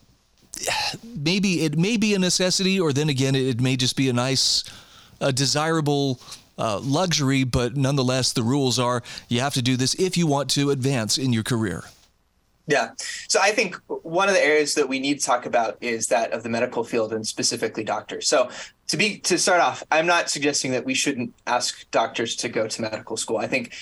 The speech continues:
Speaker 2: if any profession, we want people to have skills training, it's probably doctors, right? We don't want people operating on us without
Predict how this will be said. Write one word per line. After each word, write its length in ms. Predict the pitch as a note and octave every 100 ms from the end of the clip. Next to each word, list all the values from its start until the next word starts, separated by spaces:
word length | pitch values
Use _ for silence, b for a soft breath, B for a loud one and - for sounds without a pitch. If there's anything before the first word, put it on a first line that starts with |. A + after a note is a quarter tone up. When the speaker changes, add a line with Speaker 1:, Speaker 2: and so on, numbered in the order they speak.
| B B
Speaker 2:
if 160 | E3 D3+
any 220 | F3+ F#3+
profession, 680 | F#3+ E3 E3 D3 - D#3+ E3
we 140 | D3+ D3
want 260 | C#3 D3
people 240 | - D3 D3+
to 100 | D3
have 300 | C3+ B2+ C3
skills 300 | - C3 B2+
training, 420 | - C3+ C#3+ C#3
it's 160 | C3 C3
probably 460 | - C3 B2 A2+ A#2
doctors, 460 | G#2+ G#2+ - G2+
right? 120 | -
We 80 | -
don't 100 | A#2+
want 160 | A#2+ -
people 200 | A#2 G2
operating 440 | A2 - A2+ G#2+
on 120 | A2
us 160 | A2 -
without 380 | A#2 A2 G#2+